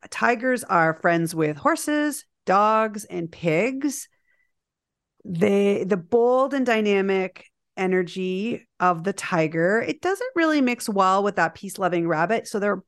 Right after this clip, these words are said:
both wood, but they're sort of like two sides of that wood element. Tiger's approach to life is a bit too aggressive for the diplomatic rabbit.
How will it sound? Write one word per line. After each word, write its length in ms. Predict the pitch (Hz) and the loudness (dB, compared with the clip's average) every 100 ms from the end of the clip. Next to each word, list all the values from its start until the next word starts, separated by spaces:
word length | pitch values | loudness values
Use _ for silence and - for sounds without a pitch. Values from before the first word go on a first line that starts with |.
| - | -2
both 280 | 220 262 - _ _ | 0 0 -4 _ _
wood, 400 | 185 196 233 254 | -2 0 2 -2
but 140 | 202 | -6
they're 120 | - 185 | -6 -4
sort 200 | 220 196 | -2 -2
of 80 | |
like 180 | 185 170 | -2 -2
two 160 | - 226 | -4 -8
sides 380 | 220 185 208 208 | 0 2 2 0
of 80 | 175 | -2
that 200 | 170 - | -2 0
wood 400 | 185 196 214 - | -2 0 -2 -4
element. 540 | 202 226 247 302 302 - - - - - - _ _ _ | -2 0 0 -2 -6 -16 -20 -20 -20 -20 -20 _ _ _
Tiger's 400 | - 226 233 277 | -2 0 0 0
approach 460 | 262 262 247 233 - | -2 -2 -2 -2 -4
to 100 | 226 | -2
life 300 | 202 190 202 | 0 0 -2
is 100 | 185 | -4
a 80 | 180 | -4
bit 200 | 175 - | -4 -8
too 180 | 233 | -8
aggressive 480 | 202 185 175 - 277 | -6 -4 -4 -4 -6
for 100 | - | -4
the 100 | 175 | -4
diplomatic 720 | 170 165 190 175 165 160 160 - | -4 -6 -4 -2 0 0 -2 -6
rabbit. 720 | 156 147 170 294 370 - - | -8 -6 -4 -4 -4 -10 -12